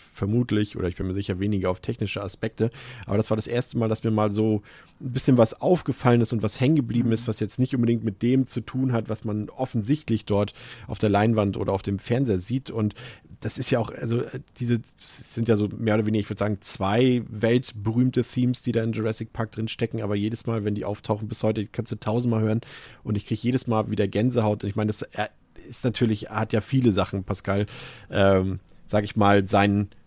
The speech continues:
Speaker 1: Gewürz drüber verstreut, ob's über Star Wars, ob's über Der weiße Hai war, Indiana Jones, Harry Potter auch, haben wir vorhin schon genannt.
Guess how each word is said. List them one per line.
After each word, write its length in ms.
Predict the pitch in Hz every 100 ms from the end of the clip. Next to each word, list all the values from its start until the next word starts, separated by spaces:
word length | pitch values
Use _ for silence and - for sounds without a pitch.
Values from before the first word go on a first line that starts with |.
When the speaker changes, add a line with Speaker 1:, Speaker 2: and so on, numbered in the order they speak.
| _ - - - -
Speaker 1:
Gewürz 680 | 123 110 107 139 104 - -
drüber 260 | 104 98 98
verstreut, 560 | 98 92 - 98 107
ob's 160 | 104 -
über 160 | 104
Star 320 | 98 - 101 101
Wars, 300 | 95 92 -
ob's 240 | 95 -
über 320 | - 101 95
Der 220 | 92 92 92
weiße 280 | 101 -
Hai 220 | 98 104 98
war, 180 | 92
Indiana 300 | 92 95 95
Jones, 400 | 92 95 98 95
Harry 160 | - 104
Potter 300 | 95 104 92
auch, 140 | 90
haben 120 | 98 95
wir 80 |
vorhin 220 | 95 98 95
schon 160 | 104
genannt. 300 | 98 98 104